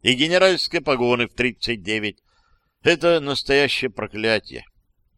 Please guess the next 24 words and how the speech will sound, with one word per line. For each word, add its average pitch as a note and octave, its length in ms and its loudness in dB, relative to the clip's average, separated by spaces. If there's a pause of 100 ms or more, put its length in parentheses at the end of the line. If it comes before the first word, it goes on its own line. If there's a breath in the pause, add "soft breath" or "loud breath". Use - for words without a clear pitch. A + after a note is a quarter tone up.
(180)
Послезавтра B2+ 800 4
Рита A#2+ 460 0 (340)
привезёт B2 540 0
Володьку A#2+ 560 0
и G#2+ 100 -4
Петьку. G2 760 -6 (380)
Можно E3 240 2
будет A2 220 0
сходить A2+ 420 -2
с - 20 -20
пацанами G#2 680 -4
на F#2+ 260 -2
озеро. A2+ 500 -2 (320)
Он D#3 220 4
узнал C#3 500 2
тут G#2 200 -12
одно, G#2+ 440 -4
обрывленное. E2+ 720 -4 (560)
Посидеть E3+ 500 2
с - 100 -10
удочками, C3+ 600 -6 (340)
потом D#3 300 2
поставить G#2 520 -2
палатку, A#2 680 0